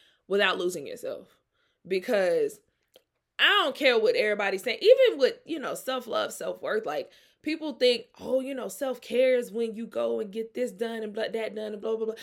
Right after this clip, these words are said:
It can be, if that's what you enjoy doing, like, if you want a massage, if you enjoy getting your hair and your nails done and that makes you feel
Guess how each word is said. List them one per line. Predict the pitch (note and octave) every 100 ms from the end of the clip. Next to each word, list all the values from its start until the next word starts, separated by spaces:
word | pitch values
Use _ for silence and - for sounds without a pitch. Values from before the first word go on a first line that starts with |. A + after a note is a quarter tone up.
| - - _ C5
It | D#5 -
can | - C#4 G4+ B4+ C4
be, | G#3 A3 D#4+ G#4+ - _ _ -
if | C4+
that's | D#4 D#4+ -
what | C4 B3+
you | D4
enjoy | A3 A#3 G#3+
doing, | F#3 G3 C#4 C#4+
like, | B3+ A#3
if | G#3
you |
want | B3+ C4
a |
massage, | B3 A3 G3+ A3 G#3
if | G3
you | G#3+
enjoy | A3 G#3 A3
getting | A3 A3
your | G3+
hair | A3
and | G#3+
your | G#3
nails | G3 G#3 G#3+
done | G3 G3 G3
and | F#3
that | G3+
makes | G3+ G3+
you | G#3
feel | - G#3+